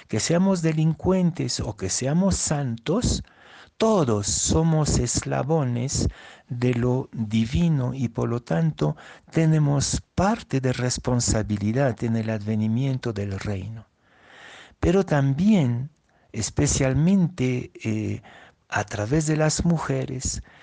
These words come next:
el Evangelio nos dice que hay que transgre-, transgredir, eh, la estructura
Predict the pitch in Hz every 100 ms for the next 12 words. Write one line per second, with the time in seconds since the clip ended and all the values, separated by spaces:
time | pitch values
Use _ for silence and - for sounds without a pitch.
0 | - - 139 147 143 147 139 - 160 135
1 | 127 123 135 - - 131 131 123 107 120
2 | 151 131 - 127 - 123 123 139 139 117
3 | 113 135 135 147 - 110 110 - _ -
4 | _ 110 117 110 95 92 92 135 190 104
5 | - - _ - - - - - - 101
6 | 107 101 110 113 - - 120 113 - -
7 | 185 139 127